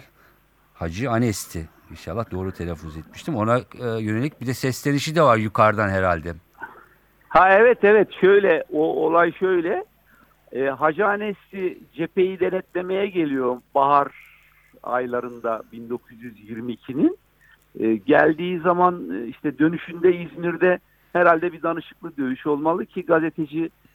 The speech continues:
Speaker 2: Mustafa Kemal'i de "Gördünüz mü?" diyor. O da, e, böyle iğneleyici bir şekilde alay ederek falan, şımarıkça, e, "O da kim? Ben onu tanımıyorum." falan diyor. E,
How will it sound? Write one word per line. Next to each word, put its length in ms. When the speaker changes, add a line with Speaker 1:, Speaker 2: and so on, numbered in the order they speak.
Speaker 2:
Mustafa 440
Kemal'i 360
de 80
"Gördünüz 560
mü?" 200
diyor. 260
O 180
da, 320
e, 300
böyle 300
iğneleyici 720
bir 60
şekilde 580
alay 340
ederek 300
falan, 320
şımarıkça, 640
e, 20
"O 140
da 100
kim? 380
Ben 120
onu 180
tanımıyorum." 520
falan 400
diyor. 160
E, 40